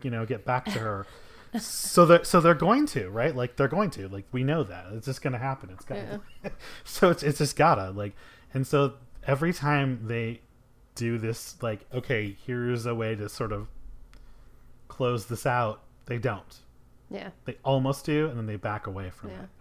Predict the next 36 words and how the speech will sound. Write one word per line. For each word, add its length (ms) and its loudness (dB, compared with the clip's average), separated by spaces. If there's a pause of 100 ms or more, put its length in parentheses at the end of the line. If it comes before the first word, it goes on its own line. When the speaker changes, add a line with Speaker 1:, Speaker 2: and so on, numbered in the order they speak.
Speaker 1:
And 80 -12
it's 100 -16
like, 100 -20 (100)
"Ah, 240 -12 (400)
all 60 -6
right." 280 -6 (640)
Speaker 2:
They 100 -8
like 240 0
it 100 0
Speaker 1:
Okay. 160 -4
Speaker 2:
too 40 -2
much. 480 -6 (800)
Speaker 1:
They 120 -4
do, 140 -4
they 200 -4
do, 300 -10 (160)
yeah. 100 -12
Speaker 2:
Just 160 -12
like 140 -10
Culber. 420 -4
Speaker 1:
And 120 6
the 40 6
reality 440 12
is, 180 0 (220)
is 120 2
I 80 6
think 260 0
they 120 4
really 320 0
do 220 -2
need 280 -4
that 220 -2
for 100 -4
this 160 -6
season, 380 -4
because 360 -2